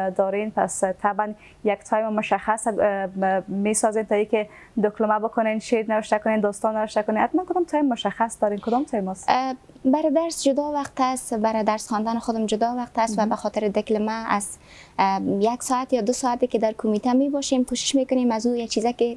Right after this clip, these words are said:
Speaker 2: بیاموزیم و،
Speaker 1: مهم.
Speaker 2: اه، به مو اندوخته‌های ما افزوده شود.
Speaker 1: در تقسیم اوقات روزانه‌تان کدام کارا رو درج کردین؟
Speaker 2: در تقسیم اوقات روزانه خب، اه،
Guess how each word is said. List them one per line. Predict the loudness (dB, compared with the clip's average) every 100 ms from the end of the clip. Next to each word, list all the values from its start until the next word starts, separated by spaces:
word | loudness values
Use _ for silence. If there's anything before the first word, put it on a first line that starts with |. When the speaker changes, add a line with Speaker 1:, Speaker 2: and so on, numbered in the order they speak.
| -6
Speaker 2:
بیاموزیم | -2 0 2 2 2 0 0
و، |
Speaker 1:
مهم. | 0 0 -2 -6 -8 -2
Speaker 2:
اه، | 0 2
به | 2
مو | 2 0
اندوخته‌های | 0 0 0 -2 0 2
ما | 2 2
افزوده | 0 0 -2 -2
شود. | -4 -8 -10 -18 -20 -16 0
Speaker 1:
در | 2
تقسیم | 2 0 0
اوقات | 2 0 0
روزانه‌تان | 2 2 0 0 0 0 -2 -4 -16 -20 -18
کدام | 0 2 2
کارا | 0 0
رو | 0
درج | 0 -2
کردین؟ | -4 -2 -2 -6 -16 -20 -20 -20 -12 0
Speaker 2:
در | 0
تقسیم | 2 0 0
اوقات | 2 0 0
روزانه | 2 2 2 0 0
خب، | -2 -2 -2 -2 -2
اه، | 0 0